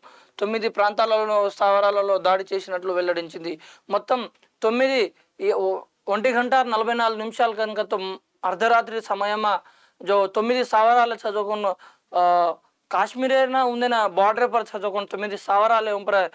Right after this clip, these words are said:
జో బాంబులు ఫెంగాన్ చేయన పోడి జోకున్న పరిస్థితి ఇటే సార్. పహల్గామేమో కిదే జోకున్న ఓ దాడిన ప్రతీకారమైతే ఈ కిదే సార్. అది ముందు ముందు బి కరాన్ సాకన్ కేరే సార్. రెండు దేశాల మధ్య ఉద్రిక్తతలు పెంపొందుకు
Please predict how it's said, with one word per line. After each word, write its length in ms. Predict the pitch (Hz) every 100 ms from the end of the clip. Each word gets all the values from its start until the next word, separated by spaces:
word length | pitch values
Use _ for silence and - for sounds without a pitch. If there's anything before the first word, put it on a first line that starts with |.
| - _ _
జో 260 | 180 196 190
బాంబులు 400 | 165 202 240 247
ఫెంగాన్ 380 | 226 214 214 202 214
చేయన 100 | 208
పోడి 300 | - 202 214
జోకున్న 280 | 208 196
పరిస్థితి 380 | 196 185 - 180
ఇటే 140 | 196 208
సార్. 160 | 262 - - _ -
పహల్గామేమో 840 | 190 214 247 247 240 240 240 233
కిదే 280 | 233 233 220
జోకున్న 360 | 208 214 214 208
ఓ 180 | 202 190
దాడిన 600 | 165 180 208 240 240 180 - _ -
ప్రతీకారమైతే 920 | 185 240 220 226 226 220 220 208 247
ఈ 120 | 226
కిదే 300 | 208 190 202
సార్. 240 | 196 202 208
అది 260 | 196 247
ముందు 280 | 220 208 220
ముందు 260 | 226 226 226
బి 120 | 226
కరాన్ 300 | 220 196 208
సాకన్ 320 | 190 185 185
కేరే 240 | 185 175
సార్. 220 | 160 175 - _ _ _ _ _ _ _ _ _ _ - - -
రెండు 200 | 196 247
దేశాల 340 | 202 233 269 262
మధ్య 280 | 254 208
ఉద్రిక్తతలు 560 | 240 220 233 226 220 226
పెంపొందుకు 800 | 208 214 214 208 214 208 220 196